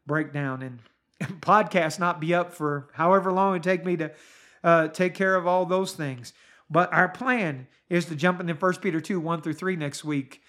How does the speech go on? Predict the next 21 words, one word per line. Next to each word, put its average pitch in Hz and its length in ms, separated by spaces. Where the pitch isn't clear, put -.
And 160 600
it 160 140
goes 190 220
in 202 100
line 214 280
with 170 120
the 156 60
podcast 175 600
that 160 180
we 165 120
had, 170 440
uh, 151 320
on 156 340
Tuesday 170 640
past 175 520
and 175 240
the 160 60
one 180 260
we're 190 80
gonna 170 260
have, 170 460